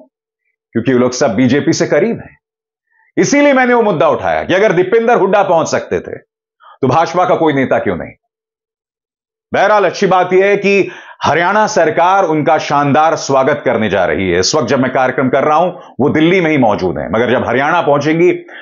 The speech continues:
बताया जा रहा है कि उनका बिल्कुल वैसे ही स्वागत होगा, जैसे किसी गोल्ड मेडलिस्ट का होता है।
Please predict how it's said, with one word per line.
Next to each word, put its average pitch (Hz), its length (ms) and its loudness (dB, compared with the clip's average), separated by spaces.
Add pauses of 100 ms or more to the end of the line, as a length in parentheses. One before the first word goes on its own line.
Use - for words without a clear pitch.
(140)
बताया 202 360 2
जा 170 180 2
रहा 175 120 2
है 180 80 2
कि 160 100 0
उनका 160 220 0
बिल्कुल 151 320 2
वैसे 139 280 2
ही 170 100 4
स्वागत 139 400 0
होगा, 135 420 0 (340)
जैसे 165 340 0
किसी 160 260 0
गोल्ड 143 400 2
मेडलिस्ट 127 460 0
का 120 80 2
होता 98 380 -2
है। 90 320 -4